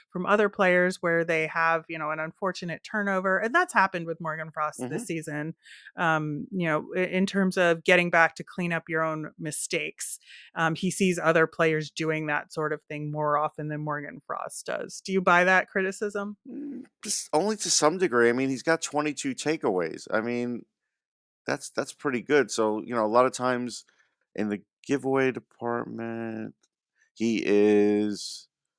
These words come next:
Speaker 2: uh, fifteen. So, like, how often is this really happening? I think, I think he's got a warped sense of it. I do. I, I think he's, he's been really good on, on that side of the puck, and I don't have a problem. He was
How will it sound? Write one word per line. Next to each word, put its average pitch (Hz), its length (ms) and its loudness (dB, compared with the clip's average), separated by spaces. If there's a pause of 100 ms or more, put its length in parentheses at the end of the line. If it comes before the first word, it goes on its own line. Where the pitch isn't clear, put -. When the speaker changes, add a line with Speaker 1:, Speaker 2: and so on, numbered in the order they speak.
(360)
Speaker 2:
uh, 90 240 4
fifteen. 104 640 -4 (760)
So, 123 300 4
like, 113 220 4
how 135 220 8
often 170 240 4
is 143 140 -2
this 135 180 -6
really 127 340 4
happening? 113 420 2
I 104 80 2
think, 123 240 -4 (220)
I 107 100 2
think 107 180 -4
he's 113 140 -8
got 110 160 4
a 101 40 2
warped 98 320 -2
sense 104 320 -4
of 85 80 -4
it. 76 240 -4
I 92 120 -4
do. 90 280 0 (560)
I, 98 360 0 (600)
I 98 120 -2
think 98 220 -4
he's, 95 280 -6
he's 90 200 -10
been 98 180 -4
really 98 280 0
good 95 380 0 (280)
on, 92 280 -6
on 92 160 -6
that 95 180 -2
side 95 260 2
of 90 80 -2
the 85 60 -8
puck, - 340 0 (600)
and 92 320 -4
I 95 440 -2 (120)
don't 98 200 -2
have 98 140 0
a 87 60 -6
problem. 101 380 4
He 110 100 0
was 104 320 -4